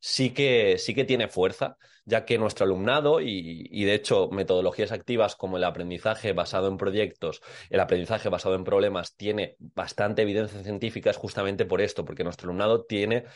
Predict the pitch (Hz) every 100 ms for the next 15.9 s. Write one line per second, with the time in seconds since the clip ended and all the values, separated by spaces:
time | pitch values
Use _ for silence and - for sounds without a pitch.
0 | - - - - 110 123 135 117 - 90
1 | 85 82 110 - 110 98 98 92 110 110
2 | 127 117 - 107 107 98 95 92 117 -
3 | - 98 101 92 - 87 85 82 82 80
4 | 92 87 73 - _ - - - _ -
5 | 101 113 135 135 123 - 107 101 104 131
6 | 113 - 95 87 95 104 - 160 160 170
7 | 101 98 101 98 110 110 107 117 110 104
8 | 95 90 107 113 101 87 90 92 - 113
9 | 107 92 92 98 101 113 131 131 127 135
10 | - _ _ - 98 127 131 147 120 87
11 | 107 110 123 113 107 101 - 117 123 -
12 | 107 98 92 90 107 151 147 101 95 82
13 | 101 107 110 101 90 90 87 82 90 95
14 | 92 135 147 135 135 - 101 90 104 98
15 | - 95 90 85 87 104 95 95 87